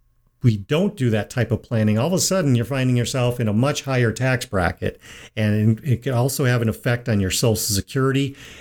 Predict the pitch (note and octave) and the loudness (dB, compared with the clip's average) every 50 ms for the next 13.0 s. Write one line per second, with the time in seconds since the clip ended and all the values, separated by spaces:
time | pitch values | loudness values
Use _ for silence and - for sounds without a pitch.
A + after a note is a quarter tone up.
0 | - - - A#2 A2 B2 C#3 C#3 - E3+ D#3+ C3+ C#3+ C3+ A#2+ C3+ C3 B2+ C3 C3 | -18 -8 -4 0 0 2 0 0 -2 -2 0 0 0 0 2 0 2 2 2 2
1 | B2 - A#2+ A2+ A2+ A2+ A2+ - - - - _ - A#2+ A2+ A2+ B2 C3 C#3 C3 | 2 2 0 2 2 0 -2 -4 -12 -20 -18 _ -2 0 0 2 2 2 2 2
2 | C3+ A#2+ C3+ C3 C3+ C3+ A2+ G#2+ C3+ A#2+ A2+ G#2 A2 F#2 G#2 A2+ B2+ - A#2+ A#2+ | 2 2 0 0 2 0 0 2 2 0 2 2 0 0 0 -2 -2 0 2 2
3 | C3 B2+ - - D3+ C#3 A#2+ A#2 G2+ G2+ G2+ - - - - _ _ A#2 G#2 - | 2 0 -2 -4 -4 0 2 2 2 2 2 -2 -6 -14 -20 _ _ -2 -2 0
4 | - B2 A#2 A#2 A#2 - - A2+ G#2+ G#2+ G#2+ - - A2+ G#2+ G#2+ G2+ F#2+ F#2+ F#2 | 0 0 0 0 0 0 0 2 2 2 2 0 -2 0 0 2 2 2 2 0
5 | F#2 - - - A#2+ A2 G2+ F#2 - G2 F2 E2 E2 D#2 - - - - - - | 0 -2 -6 -4 -2 0 2 4 2 2 0 -4 -6 -6 -8 -10 -14 -20 -20 -20
6 | - _ A2 G#2 - - A#2+ G#2+ - A#2 G#2 F#2+ F#2+ G#2 A#2+ B2+ C3+ D3 C#3 C3 | -12 _ -6 -6 -2 0 0 2 2 2 0 0 0 0 0 2 2 2 2 2
7 | B2+ B2+ C3+ A#2+ A2+ A#2+ A#2+ A#2 B2+ B2 A#2+ - - B2 A#2 A2 - - A#2 A2 | 2 2 2 0 0 0 0 0 0 0 0 0 0 0 0 0 0 -2 -2 -2
8 | - _ - G2 F#2+ F2 F2+ G2+ G#2+ G2+ G#2 A#2 A#2+ C#3 D3+ D3+ D3+ F3+ - - | -2 _ 0 0 0 0 0 0 0 2 2 2 2 2 0 0 0 -2 -2 -4
9 | - _ _ _ _ _ _ _ _ _ _ _ _ _ _ _ B2+ A#2+ A#2 B2+ | -8 _ _ _ _ _ _ _ _ _ _ _ _ _ _ _ 0 2 2 2
10 | C#3+ D3 C3 C#3+ C3+ C3 B2+ B2 A2+ A#2 A2 A2+ A2 - - - - - - - | 2 0 0 2 2 2 2 2 2 2 2 2 2 0 -4 -14 -20 -20 -20 -16
11 | _ - A2+ G2+ F#2+ A#2 A#2+ A#2+ C3 B2+ B2+ B2+ A#2+ B2 B2+ A#2+ B2 A2+ G#2+ G#2+ | _ -4 -4 -2 0 0 0 2 2 2 2 2 2 0 0 0 2 0 0 0
12 | G#2+ A#2 B2+ B2 A#2+ - - - - - - - _ _ - - C3 B2 A#2 A#2 | 2 2 2 2 2 0 -2 -6 -16 -20 -20 -20 _ _ 0 2 2 2 2 0